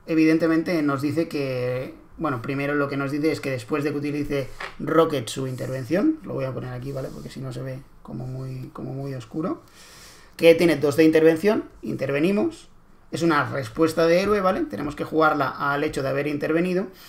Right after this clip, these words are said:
y nos dice, "Después de que realices una intervención, prepara a Mapache Cohete, mientras Mapache Cohete recibe más uno de intervención mientras sea héroe", ¿vale? Que yo en el unboxing tuve una duda, ¿no?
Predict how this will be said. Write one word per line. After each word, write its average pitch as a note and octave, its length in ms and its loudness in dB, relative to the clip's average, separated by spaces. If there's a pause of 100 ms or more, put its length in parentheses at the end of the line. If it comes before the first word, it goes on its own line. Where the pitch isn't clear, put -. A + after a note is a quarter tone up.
(220)
y F3 100 0
nos F3 120 4
dice, E3 140 6
"Después D3+ 260 0
de D#3+ 80 4
que D#3+ 80 2
realices D3+ 300 0
una D3 100 -2
intervención, D#3 800 0
prepara D#3 540 2
a C3+ 120 -8
Mapache C#3 400 0
Cohete, E3+ 520 0
mientras D3 540 -4
Mapache C#3+ 440 -4
Cohete D3+ 400 0
recibe D3 320 -2
más C#3+ 160 -2
uno D#3 100 0
de D#3 60 2
intervención D3+ 480 0
mientras C#3 300 -2
sea C#3+ 500 0
héroe", C#3 340 -6
¿vale? C3+ 220 -4 (420)
Que D#3+ 140 4
yo D#3+ 80 8
en E3 60 4
el E3 100 6
unboxing E3+ 440 2
tuve D3+ 200 0
una D3 180 2
duda, D#3 300 4
¿no? D3+ 240 -2